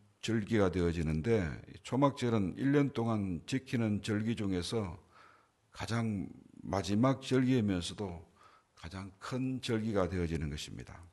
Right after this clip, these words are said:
칠월 십오 일부터 팔 일 동안 지키는 절기가 되어지는데, 일곱째 날까지 온 백성들은 들에서 초막을 짓고 생활해야,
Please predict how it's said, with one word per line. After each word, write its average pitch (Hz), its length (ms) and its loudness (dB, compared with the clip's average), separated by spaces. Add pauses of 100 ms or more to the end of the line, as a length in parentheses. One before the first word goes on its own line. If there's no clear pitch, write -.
(680)
칠월 143 360 4
십오 139 420 2
일부터 113 1000 -2
팔 127 200 -2
일 135 180 0
동안 104 320 -2
지키는 98 420 -6
절기가 95 420 -6
되어지는데, 85 800 -6 (680)
일곱째 135 720 2
날까지 82 640 -4
온 139 500 4
백성들은 120 760 -2 (720)
들에서 104 640 0 (480)
초막을 123 600 2
짓고 110 520 -4
생활해야, 92 600 -4